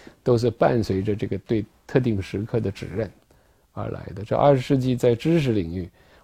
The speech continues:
我们刚才讲的现代人文学科、现代大学，几乎全都是这个时代的产物。所以这也显示出重构这个时，过去的历史，不仅仅是一个一般的概念的问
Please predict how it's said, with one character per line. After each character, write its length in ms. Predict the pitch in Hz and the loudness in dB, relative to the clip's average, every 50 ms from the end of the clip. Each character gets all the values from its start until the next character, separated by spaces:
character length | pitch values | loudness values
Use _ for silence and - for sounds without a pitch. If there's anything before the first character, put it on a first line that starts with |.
| _ | _
我 80 | - 98 | -4 -2
们 100 | 95 104 | 0 2
刚 200 | - 120 120 120 | 4 4 4 6
才 120 | 127 123 | 4 4
讲 260 | 120 - 101 76 78 | 4 4 2 0 -2
的 200 | 82 85 87 95 - - - _ _ _ _ | -4 -6 -6 -8 -10 -14 -20 _ _ _ _
现 260 | - - 143 139 127 | 2 6 6 8 8
代 140 | 123 120 113 | 6 4 4
人 180 | 104 104 104 | 2 2 0
文 140 | 107 107 110 | 0 0 0
学 180 | 107 - 104 107 | 0 0 0 0
科、 140 | 110 107 104 | 0 0 2
现 240 | - - 147 127 | 2 4 4 4
代 160 | 117 117 110 107 | 4 4 2 2
大 220 | 117 117 107 98 | 0 -2 -2 -2
学， 160 | - 101 98 | -2 -4 -4
几 160 | 107 - 123 | -2 -2 -2
乎 160 | 117 123 123 123 | -2 0 -2 -2
全 340 | - - - 90 95 127 | -2 -4 -4 -2 -2 0
都 140 | 151 165 156 | 0 0 -2
是 100 | 120 101 | -2 -4
这 100 | 92 107 | -6 -6
个 120 | 95 95 87 | -8 -8 -10
时 160 | - - 87 | -10 -12 -12
代 100 | 85 87 90 | -12 -12 -14
的 80 | 101 98 | -16 -16
产 140 | - - - - | -18 -20 -20 -20
物。 80 | - - - _ _ _ _ _ _ _ _ _ _ _ _ _ _ _ | -20 -20 -20 _ _ _ _ _ _ _ _ _ _ _ _ _ _ _
所 160 | - - 127 131 | -6 0 2 2
以 60 | 131 | 4
这 160 | 135 170 151 | 6 6 6
也 180 | 127 113 117 123 | 6 6 4 2
显 300 | - - 104 95 92 104 | 0 0 -2 -2 -2 -2
示 180 | - 151 131 | -2 -2 -4
出 240 | 113 - - 127 127 - - - - - _ _ _ _ _ _ _ _ _ | -2 -4 -4 -4 -4 -6 -10 -18 -20 -20 _ _ _ _ _ _ _ _ _
重 420 | - - - 107 120 143 165 180 | -6 -2 0 0 2 4 4 4
构 260 | 180 190 175 151 135 | 6 6 6 6 6
这 200 | 123 120 139 127 | 4 4 2 2
个 120 | 120 113 104 | 2 0 0
时， 380 | - - 104 101 110 123 - - | -2 -2 -4 -4 -4 -6 -6 -4
过 200 | - - 151 147 | 2 6 6 6
去 160 | 135 - - 131 | 6 4 2 2
的 120 | 123 123 | 2 4
历 160 | 135 147 131 | 6 6 4
史， 260 | 110 - - - - - _ _ | 4 2 -2 -8 -8 -10 _ _
不 120 | - 160 139 | 2 2 2
仅 320 | - - 110 110 139 156 | 2 2 0 0 2 2
仅 260 | 151 139 107 92 98 | 2 0 0 -2 -4
是 280 | 92 - - 120 107 101 | -6 -6 -4 -2 -2 -2
一 140 | 101 107 113 | -2 -2 -2
个 240 | - - 113 101 - - - - _ _ _ _ _ | -2 -2 -2 -2 -4 -10 -18 -20 _ _ _ _ _
一 140 | - 165 135 | 0 2 2
般 260 | 131 - 131 135 131 | 4 2 2 2 2
的 100 | 123 113 | 2 2
概 220 | - 151 147 131 | 2 2 2 4
念 180 | 113 104 98 87 | 4 2 2 0
的 100 | 87 85 | -2 -4
问 140 | 87 90 | -6 -6